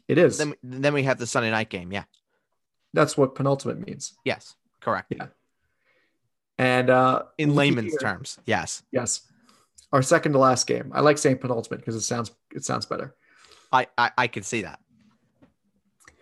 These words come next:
Speaker 1: Uh, you're gonna be pretty excited about this game.
Speaker 2: Oh, am I?
Speaker 1: Maybe.
Speaker 2: Ugh.
Speaker 1: Or are, uh, all the Cowboys fans just trying to tank?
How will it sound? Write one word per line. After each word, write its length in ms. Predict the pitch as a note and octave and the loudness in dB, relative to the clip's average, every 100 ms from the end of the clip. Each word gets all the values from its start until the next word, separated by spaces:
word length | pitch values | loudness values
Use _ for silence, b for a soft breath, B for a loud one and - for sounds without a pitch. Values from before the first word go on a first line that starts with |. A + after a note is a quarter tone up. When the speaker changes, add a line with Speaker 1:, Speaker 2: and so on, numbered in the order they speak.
| b b _ _ - | b b _ _ 2
Speaker 1:
Uh, 280 | C3+ B2+ B2+ | 4 6 4
you're 160 | C3 | 4
gonna 120 | D#3 D#3+ | 4 6
be 120 | C3+ | 4
pretty 220 | C#3 B2 | 4 4
excited 340 | A2 C3+ A#2+ | 4 4 4
about 180 | A#2 B2 | 4 2
this 140 | A#2+ - | 2 0
game. 340 | A#2+ A#2+ C#3 b b b - | 0 0 -4 b b b -4
Speaker 2:
Oh, 200 | C3+ A2+ | -2 0
am 180 | C3+ E3 | 0 2
I? 220 | G3 - B B B B _ _ _ _ _ _ _ _ | 0 -2 B B B B _ _ _ _ _ _ _ _
Speaker 1:
Maybe. 600 | B2+ B2 B2 B2 C3+ D#3+ _ _ _ _ - | -6 -2 0 2 0 -2 _ _ _ _ -18
Speaker 2:
Ugh. 140 | F#2 B B B - _ _ - - _ _ _ _ _ _ _ _ _ - | -18 B B B -20 _ _ -20 -20 _ _ _ _ _ _ _ _ _ 2
Speaker 1:
Or 480 | C3 B2+ B2 B2 C3 | 6 8 6 4 4
are, 200 | B2+ B2 B2 | 6 6 4
uh, 60 | A#2+ | 4
all 180 | C3+ | 2
the 80 | B2+ | 2
Cowboys 380 | C3 B2+ C3 B2+ | 2 2 4 2
fans 280 | B2+ B2 A#2 | 0 0 0
just 380 | B2+ - - - | -2 -2 -10 -4
trying 240 | C3 B2 | -2 0
to 60 | A#2+ | -2
tank? 420 | B2 A#2+ - | -2 -4 -6